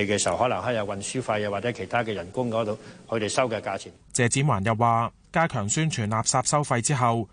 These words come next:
Speaker 2: 最近個幾月回收物價數量增加咗一成半。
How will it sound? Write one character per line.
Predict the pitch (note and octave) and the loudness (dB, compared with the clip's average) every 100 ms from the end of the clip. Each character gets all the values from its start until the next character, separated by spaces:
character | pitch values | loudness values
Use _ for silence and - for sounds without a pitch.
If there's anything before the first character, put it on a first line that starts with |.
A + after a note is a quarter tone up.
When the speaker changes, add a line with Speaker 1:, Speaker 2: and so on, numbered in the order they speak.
| _ | _
Speaker 2:
最 | D#3 D3 | -2 0
近 | C3+ B2+ | 0 0
個 | C3+ C3 | 0 0
幾 | C#3 D3 | 0 2
月 | C3 A#2 | 0 0
回 | - G2 | -2 0
收 | D3 | 2
物 | D3 | 2
價 | A#2+ - B2 | 0 2 0
數 | A#2+ B2+ | 2 0
量 | A#2+ A#2 A2+ | 2 2 0
增 | C#3+ | -4
加 | D3 D3 | 0 0
咗 | - G#2+ | 0 0
一 | A#2 | 0
成 | C#3+ F#2+ | 0 -2
半。 | G2 B2 B2 | 0 0 0